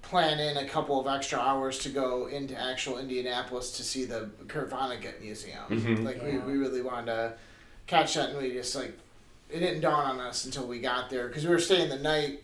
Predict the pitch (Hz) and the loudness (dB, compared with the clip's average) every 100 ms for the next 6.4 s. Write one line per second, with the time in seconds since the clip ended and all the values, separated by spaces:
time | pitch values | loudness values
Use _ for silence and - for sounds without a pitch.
0 | - 165 151 147 139 139 135 123 123 123 | -8 -4 -4 0 0 2 0 0 0 0
1 | 127 127 123 123 - 120 117 113 - 143 | 0 0 -2 -4 -4 -6 -8 -8 0 0
2 | 139 127 117 85 85 85 82 - - 120 | 0 -4 -8 -6 -8 -8 -10 -12 -4 2
3 | 123 117 110 110 139 139 135 113 120 123 | 6 6 4 -2 -6 -4 -2 -2 -4 -4
4 | 113 120 120 120 120 117 120 107 117 113 | -4 -2 -4 -2 -4 -4 -6 -4 -4 -2
5 | 127 110 110 117 117 104 123 127 - 117 | -2 -6 -8 -8 -6 -2 0 0 -6 -4
6 | 120 123 110 104 | -2 0 -2 -4